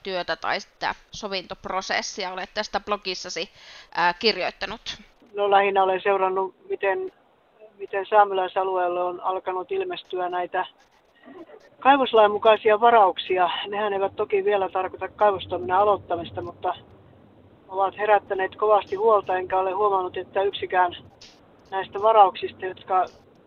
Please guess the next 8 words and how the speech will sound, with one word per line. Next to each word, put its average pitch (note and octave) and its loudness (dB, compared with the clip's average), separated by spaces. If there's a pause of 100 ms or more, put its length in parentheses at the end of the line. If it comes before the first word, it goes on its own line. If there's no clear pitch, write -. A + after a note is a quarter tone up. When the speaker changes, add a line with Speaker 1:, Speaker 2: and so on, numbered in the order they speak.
(300)
Speaker 2:
on G3 -4
laajoja, F3 6
niin F3 -10 (240)
olisi - -18
saaneet F#3 -2 (840)
suurempaa G3 0
hyväksyntää F#3+ 2 (520)
saamelaisyhteisöissä. F#3+ -4